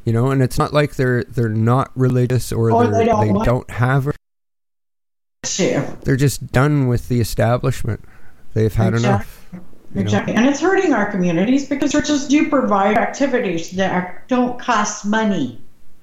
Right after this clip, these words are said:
Speaker 1: Correct.
Speaker 2: But, you know, you, you just can't keep it up if you think you're gonna take your kids and they're gonna be molested. You, you think one is gonna go for, um, half, um, you know, victims, and if the Pope's gonna do crazy, nutty things.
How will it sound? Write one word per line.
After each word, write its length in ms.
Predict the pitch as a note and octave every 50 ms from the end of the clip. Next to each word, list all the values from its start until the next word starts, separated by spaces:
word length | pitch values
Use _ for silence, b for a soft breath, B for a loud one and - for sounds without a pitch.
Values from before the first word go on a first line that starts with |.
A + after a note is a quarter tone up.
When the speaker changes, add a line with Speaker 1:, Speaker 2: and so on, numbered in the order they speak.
| - - - - - - - - -
Speaker 1:
Correct. 500 | - - G#3 F#3+ F3+ - A#2+ - - -
Speaker 2:
But, 80 | - G#3
you 60 | G#3 A3
know, 300 | A#3 C#4 D4 C4+ - - - -
you, 440 | - G3 G#3 G#3 - - - D#3+ E3 - - - - - - E3
you 140 | G3 G3+
just 200 | G3 A3 A3 -
can't 220 | - B3+ B3 - -
keep 160 | - A3+ -
it 60 | G3+ A#3
up 180 | C#4 E4 -
if 160 | D4 - -
you 100 | G3 F#3
think 280 | F3+ - G#3 G3+ F#3+ -
you're 100 | G3 F3+
gonna 220 | F#3 F#3+ F3 E3+
take 260 | E3 - G#3+ F#3+ - -
your 100 | E3+ D#3+
kids 220 | - - B3 C#4
and 80 | A3+ F#3+
they're 60 | F3+
gonna 220 | F#3+ F#3 E3+ F3 E3+
be 100 | F3 E3
molested. 760 | D#3+ D3+ D3 E3 F#3+ A3+ - - - - D#4 D#4 - - B B B B B B B B B
You, 200 | - F#3+ F3+ - -
you 160 | F#3 F#3+ F#3
think 360 | F#3 - G3+ G3 F#3 F3+ -
one 100 | G3 A3 A3
is 80 | G#3 -
gonna 200 | A3+ G#3 G3 F#3+
go 280 | G3 G#3 G3+ G3+ G3+
for, 640 | G3 G3 - - G#3 F#3+ F3+ F3+ F3 E3 E3 - B B B B B B B B -
um, 240 | - F3+ E3+ E3 E3
half, 480 | - G#3 G3 F#3+ G3+ G3 - - - G3+
um, 480 | F#3 F3 E3 E3+ E3 D#3+ D#3+ D#3+ - - - - - - - - - - - - - -
you 120 | - G3 F#3
know, 300 | F#3 - E3+ F3+ F#3 E3+ -
victims, 840 | - F#3 F#3 F#3 - - C4 C#4+ D4 D#4+ D#4 - - - - - - - -
and 480 | F#3 G3 G3+ G3 G3 G3 F#3+ F#3+ - -
if 240 | - G3 G3 G3 -
the 80 | - F#3
Pope's 540 | - - - C#4 C#4+ D#4 E4 E4 - - -
gonna 220 | - A3 G#3+ G#3
do 80 | F#3+ G3+
crazy, 360 | - A3 A3+ A3 G#3 A#3 G#3+
nutty 320 | G#3 G#3+ G#3+ G3+ G#3+ A3+ -
things. 560 | D#4+ E4 D#4+ B3 F3+ - - - - - -